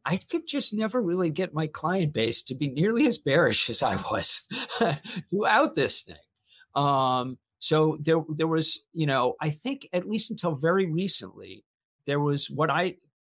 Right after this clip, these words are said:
all along thought was a, a misplaced hope in, in a reversion to stimulus. Um, so people thought Xi Jinping's not gonna be able to take the pain, and, you know, the, the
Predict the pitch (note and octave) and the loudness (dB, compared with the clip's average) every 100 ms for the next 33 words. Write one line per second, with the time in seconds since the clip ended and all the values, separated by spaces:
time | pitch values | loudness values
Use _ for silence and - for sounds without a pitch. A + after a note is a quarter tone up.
0 | - F#3+ G3 E3+ A3+ - A2 A#2+ B2+ B2 | -4 -2 0 0 0 0 -4 -4 -6 -6
1 | A2+ B2 C3+ D3 D#3+ - - D3 C3 - | -8 -8 -4 -2 -2 -2 -2 -2 -2 -6
2 | - D3+ C#3 - _ A#2+ C#3 - C3 B2+ | -2 -2 -2 -6 _ -14 -12 -10 -6 -4
3 | B2 B2+ C#3+ C3 C#3 B2 - - G2 F2+ | -2 0 0 0 -4 -4 -6 -6 -8 -10
4 | F2+ - - _ _ _ _ - A2+ G#2+ | -12 -12 -12 _ _ _ _ -6 -2 0
5 | G#2+ G#2+ - A#2+ D#3 D#3 D#3 D#3 D3+ F3 | -2 -4 -8 -8 -6 -4 0 0 0 -4
6 | D#3+ D#3 D3+ C#3+ C#3+ C#3 C#3 C3 B2+ - | -4 -4 -4 -2 -2 -2 -4 -4 -4 -6
7 | C3+ - A2+ A#2+ A#2+ A#2 A#2 A2 A#2 A#2 | -10 -10 -12 -4 -2 0 -2 -4 -8 -10
8 | A2 G#2+ A2 G#2+ A#2+ A2+ G#2+ G#2+ - _ | -10 -8 -10 -12 -14 -10 -6 -6 -6 _
9 | - _ - B2 B2 - C3+ | -20 _ -16 -6 -6 -6 -12